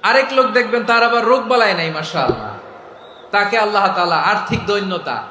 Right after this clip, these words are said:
দারিদ্রতা দিয়ে পরীক্ষা করছেন। এরকম আছে না নাই? টাকা পয়সা নাই, দিন আনে দিন খায়,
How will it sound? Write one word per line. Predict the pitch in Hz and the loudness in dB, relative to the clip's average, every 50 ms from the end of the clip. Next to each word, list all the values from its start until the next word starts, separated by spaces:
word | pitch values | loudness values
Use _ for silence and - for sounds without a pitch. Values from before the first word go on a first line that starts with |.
| 131 | -2
দারিদ্রতা | 147 196 202 214 247 202 202 220 208 202 185 | 0 0 2 2 0 -2 -2 -4 -4 -4 -4
দিয়ে | 175 170 160 160 156 | -4 -4 -6 -6 -8
পরীক্ষা | 156 147 143 143 160 139 | -8 -8 -8 -8 -10 -10
করছেন। | - 143 139 - - 143 151 | -10 -12 -12 -12 -12 -10 -10
এরকম | 151 156 156 165 156 | -10 -10 -8 -8 -8
আছে | 151 151 180 170 | -8 -6 -6 -6
না | 175 | -6
নাই? | 170 151 127 123 117 - - - - - - - - - - - - - - - - - - - - | -6 -6 -8 -8 -12 -16 -18 -20 -20 -20 -20 -20 -20 -20 -20 -20 -20 -20 -20 -20 -20 -20 -20 -10 -4
টাকা | - 185 185 185 190 170 | -2 -2 -2 0 -2 -4
পয়সা | 175 170 165 - 170 151 | -4 -4 -6 -6 -8 -8
নাই, | 147 135 127 113 107 - - - - - - - - - - | -6 -6 -6 -8 -10 -12 -16 -20 -20 -20 -20 -20 -20 -14 -8
দিন | 156 190 196 202 | -6 -4 -2 -2
আনে | 196 196 196 | -4 -4 -6
দিন | 185 170 185 190 190 190 - | -6 -8 -8 -8 -8 -6 -2
খায়, | 180 160 147 135 127 110 | 0 2 2 2 0 -2